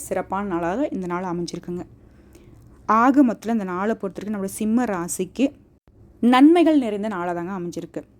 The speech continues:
மேலும் சொல்லணும்னாக்கா இந்த நாளை பொறுத்த வரைக்கும் உங்களுடைய அதிர்ஷ்டமான திசை தெற்கு திசை, அதிர்ஷ்டமான எண் ஒன்று, அதிர்ஷ்டமான நிறம் சிவப்பு நிறங்க. இந்த நாள்ல இந்த நிற ஆடைகளை பயன்படுத்துங்க, அதிர்ஷ்டம் நிலைக்கும். இதை தாண்டி புதன்கிழமையோட ஆதிக்கம் பெற்ற இந்த நாள்ல பச்சை நிற ஆடைகளை பயன்படுத்தவும் சிறப்பே.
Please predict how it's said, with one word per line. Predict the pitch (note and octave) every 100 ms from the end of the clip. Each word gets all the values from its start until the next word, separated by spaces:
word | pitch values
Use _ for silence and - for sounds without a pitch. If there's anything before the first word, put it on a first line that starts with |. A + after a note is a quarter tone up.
| G3
மேலும் | G#3 A3+ A#3 G#3+
சொல்லணும்னாக்கா | F#3+ F3 E3 D4
இந்த | A3+ F3+
நாளை | F#3 G3+
பொறுத்த | G3+
வரைக்கும் | F3+ A#3+
உங்களுடைய | A3 F3+
அதிர்ஷ்டமான | G3+ - G3 F#3 F#3
திசை | G3 F#4 -
தெற்கு | F#3+ - F#3+
திசை, | F#3 E4 G#4 G3+
அதிர்ஷ்டமான | F#3+ - G3 F#3+ F#3 C4
எண் | - G3+ F#3+
ஒன்று, | F#3+ F#3+ F4+ - - - - A#3
அதிர்ஷ்டமான | E4+ E4+ C#4 B3+ G3+
நிறம் | F#3 D4 -
சிவப்பு | F#3+ F#3 F#3
நிறங்க. | F3 F#3 D4
இந்த | G#3+ F#3
நாள்ல | F#3 A3 C#4 A3
இந்த | B3+ C4+
நிற | A#3+ G#3+
ஆடைகளை | F#3 F#3+ F#3 F#3
பயன்படுத்துங்க, | E3+ F3+ F3+ E3 F#3+ A#3
அதிர்ஷ்டம் | F3 F3 - G3+ F3+
நிலைக்கும். | E3+ E3+ D#4 G4+ - - _ -
இதை | F#3 F#3+
தாண்டி | F3+ G3 G3+ -
புதன்கிழமையோட | F#3 G#3+ A3 G3 G3 F#3+ E3+ F#3
ஆதிக்கம் | F#3 G#3+ A3+ A3+
பெற்ற | F#3+ - - G3
இந்த | G#3 A#3
நாள்ல | G3 F3+ F3+ D4 - -
பச்சை | A#3 C#4+
நிற | C4 A#3
ஆடைகளை | F#3+ F#3+ G3 G3
பயன்படுத்தவும் | F3 F3 E3+ G#3+ C4+
சிறப்பே. | - F3 -